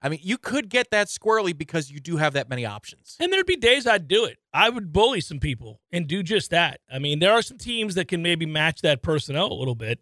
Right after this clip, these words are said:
Speaker 2: Not many, but there are some, and so you'd have to reconsider in certain cases. But, you
Speaker 1: Well,
Speaker 2: know, L S U might be able to match that.
Speaker 1: And you think in past instances, this is going back to Jimbo's days where they would bring one of the better defensive tackles out there to block,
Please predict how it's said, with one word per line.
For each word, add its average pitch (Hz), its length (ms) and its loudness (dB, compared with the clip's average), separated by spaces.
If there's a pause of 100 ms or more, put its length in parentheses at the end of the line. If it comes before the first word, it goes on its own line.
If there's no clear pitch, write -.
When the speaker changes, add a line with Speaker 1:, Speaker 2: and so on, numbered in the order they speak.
(120)
Speaker 2:
Not 156 160 -2
many, 160 260 0 (640)
but 147 380 2
there 151 160 4
are 160 120 6
some, 135 360 -2
and 156 100 -2
so 143 120 -4
you'd 135 180 -2
have 143 180 2
to 147 100 -14
reconsider 139 520 -2
in 143 100 -2
certain 123 260 -6
cases. 160 460 -4
But, - 180 -18 (120)
you 190 80 -4
Speaker 1:
Well, 190 100 4
Speaker 2:
know, 151 80 -2
L 202 140 4
S 165 160 -2
U 190 80 -8
might 120 180 -6
be 123 60 -6
able 117 100 -8
to 120 60 -8
match 139 260 -6
that. - 80 -10
Speaker 1:
And 180 80 -2
you 190 80 -2
think 226 220 -2
in 175 100 -6
past 170 400 0
instances, 147 800 -6
this 156 240 -6
is 135 180 -6
going 135 240 -2
back 127 240 -2
to - 80 -20
Jimbo's 139 440 -2
days 131 260 -2
where 131 80 -6
they 127 100 -2
would 120 160 -8
bring 131 300 -4
one 131 120 -2
of 127 60 -2
the 120 80 -6
better 123 220 -2
defensive 120 400 -6
tackles 120 420 -2
out 107 220 -8
there 104 140 -8
to 101 60 -14
block, - 440 -20